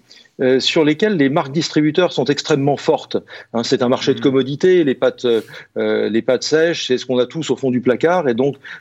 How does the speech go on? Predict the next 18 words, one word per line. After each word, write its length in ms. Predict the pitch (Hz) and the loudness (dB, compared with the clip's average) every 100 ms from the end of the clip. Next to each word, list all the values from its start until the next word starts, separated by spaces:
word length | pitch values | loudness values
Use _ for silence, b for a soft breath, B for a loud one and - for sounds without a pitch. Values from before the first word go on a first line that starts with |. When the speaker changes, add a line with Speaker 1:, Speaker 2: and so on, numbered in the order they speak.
| _ | _
Speaker 1:
euh, 160 | 117 113 | 2 4
la, 400 | 113 104 104 95 | 2 0 -2 -2
les 120 | 101 | 0
marques 200 | 127 110 | 0 -2
distributeurs 540 | 113 - 104 104 160 | -6 -4 -4 0 0
sont 140 | - 113 | 0 -6
extrêmement 420 | 120 - 123 131 | -6 -2 0 0
puissantes, 380 | 113 107 165 175 | -2 -2 -2 0
Speaker 2:
Mhm. 60 | |
Speaker 1:
peuvent 160 | 127 104 | -2 0
monter 340 | 107 107 139 | 0 0 -2
jusqu'à 140 | 113 98 | -2 -8
quarante, 380 | - 110 135 127 | -4 -2 -2 -2
cinquante 380 | 135 120 123 | -4 -2 -2
pour 140 | 120 - | -2 -4
cent 120 | 131 | -4
du 120 | 113 | 0
marché, 340 | 110 - 151 | -2 0 -2